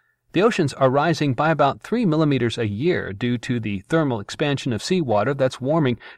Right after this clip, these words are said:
because of the burning of fossil fuels by humans. The melting of massive glaciers in Greenland and Antarctica is also pushing up the seas. nasa announced last week that the amount of ice lost annually from Antarctica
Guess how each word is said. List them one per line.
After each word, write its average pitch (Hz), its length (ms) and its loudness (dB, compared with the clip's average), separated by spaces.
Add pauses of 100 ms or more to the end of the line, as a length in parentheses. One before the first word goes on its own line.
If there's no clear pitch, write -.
because 139 360 -4
of 131 120 -4
the 120 160 0
burning 117 440 0
of 110 140 -2
fossil 123 320 0
fuels 120 400 -2
by 104 220 0
humans. 107 440 -2 (440)
The 139 100 2
melting 147 480 2
of 123 160 0
massive 113 440 0
glaciers 120 600 0
in 113 120 -2
Greenland 127 400 -2
and 120 240 -2
Antarctica 120 560 -2 (240)
is 139 220 -2
also 151 300 0
pushing 127 360 -2
up 95 160 -6
the 117 60 -8
seas. 113 480 -2 (340)
nasa 123 360 0
announced 127 500 0
last 104 320 -4
week 185 300 4
that 131 180 0
the 117 80 0
amount 127 320 0
of 123 140 0
ice 139 300 0
lost 131 340 0
annually 143 480 0
from 123 180 -4
Antarctica 123 560 -2